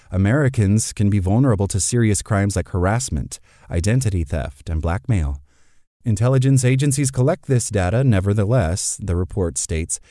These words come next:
"using a legal theory that paying for it removes any need to obtain a search warrant." Privacy experts at digital rights groups, including Demand Progress and the American Civil Liberties Union,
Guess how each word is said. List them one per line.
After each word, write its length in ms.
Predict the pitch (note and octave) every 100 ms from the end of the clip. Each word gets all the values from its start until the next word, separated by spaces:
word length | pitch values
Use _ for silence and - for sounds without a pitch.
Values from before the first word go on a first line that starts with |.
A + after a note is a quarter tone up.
| _
"using 380 | G2+ A2 C3 A#2+
a 60 | G#2
legal 340 | A2+ D3+ C#3+
theory 400 | C3 A#2 G2 G#2
that 240 | G#2 G2 -
paying 360 | A#2 C#3+ D#3
for 280 | C3 F#2+ D#2+
it 160 | E2+ G#2
removes 500 | G2+ G2 G#2 G#2 F#2
any 300 | F2+ A2 G2+
need 280 | F#2+ G#2 G2
to 120 | F#2+
obtain 340 | E2 - F#2+ E2+
a 60 |
search 340 | D#2 A#2+ A2+ -
warrant." 460 | C#2 A1 - - _ _ _ _ _ _ _ _
Privacy 400 | C3+ D3+ C#3+ D3+
experts 400 | C3 C3 C#3+ C#3
at 100 | G#2+
digital 360 | G2+ A#2 G#2+ G2
rights 260 | F2+ F2 -
groups, 420 | E2 E2+ - -
including 460 | G2 F2+ A2 G#2
Demand 420 | F#2 F2+ F#2 F#2+ -
Progress 640 | G#2 G2 E2 E2 G#2 -
and 180 | F#2 F2
the 60 |
American 460 | F2+ F#2 F#2 F#2+ F#2
Civil 340 | - F2 E2+
Liberties 460 | E2+ G#2 B2 C#3 C3
Union, 360 | C#3+ D3+ E3